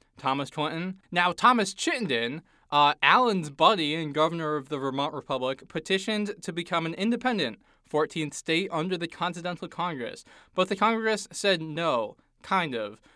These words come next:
New York had a lot of influence there and really wanted to take the Green Mountains as its own. Negotiations would continue. Meanwhile,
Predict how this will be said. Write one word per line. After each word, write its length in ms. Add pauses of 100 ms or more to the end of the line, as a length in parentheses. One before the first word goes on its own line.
(120)
New 180
York 380 (260)
had 160
a 60
lot 220
of 80
influence 440
there 220
and 260
really 240
wanted 300
to 80
take 260
the 60
Green 260
Mountains 380
as 100
its 140
own. 340 (280)
Negotiations 920
would 320
continue. 600 (300)
Meanwhile, 480